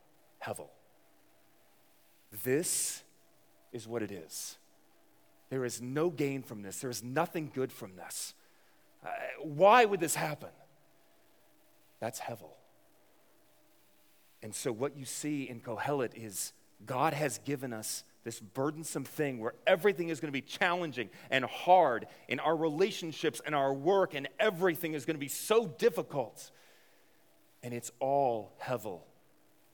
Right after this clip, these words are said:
and you see it right there following in chapter four.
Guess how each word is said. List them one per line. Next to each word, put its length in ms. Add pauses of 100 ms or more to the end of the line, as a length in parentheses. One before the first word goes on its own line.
(140)
and 100
you 80
see 260
it 100
right 220
there 300 (120)
following 400
in 80
chapter 320
four. 280